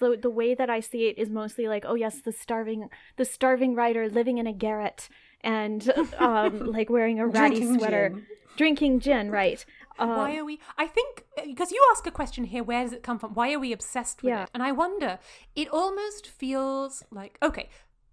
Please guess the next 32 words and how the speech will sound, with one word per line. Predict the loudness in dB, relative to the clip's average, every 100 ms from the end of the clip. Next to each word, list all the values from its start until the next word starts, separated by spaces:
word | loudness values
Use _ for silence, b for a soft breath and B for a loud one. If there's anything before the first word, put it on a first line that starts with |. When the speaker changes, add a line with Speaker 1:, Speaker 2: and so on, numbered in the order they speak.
| -10
Speaker 3:
let | -2 -2
me | -2
ramble | -2 0 0 0 -2
a |
little | -6 -8 -10
bit | -10
and | -8
then | -8 -8
we'll | -8
see | -10 -8
if | -8 -8
you |
guys | -6 -6 -8
can | -12
bring | -10 -8
me | -8
back | -8 -10 -12
to |
making | -16 -16 -14 -8
Speaker 1:
Okay. | -6
Speaker 3:
sense. | -6 -8 -14 b b -2
Um, | 0 0 0
I | 2 2 2 -4
feel | -8 -8 -12 -12
that | -6 -6 -6 -12
music | -12 -8 -4 2 2 0 -6 -10
specifically | -16 -12 -10 -8 -8 -6 -8 -10 -18 -20 b b -8
is | -6 -6
the | -10
genre | -4 -4 -4 -4 -6
of | -6 -8 -2
arts | 0 -2 -6 -10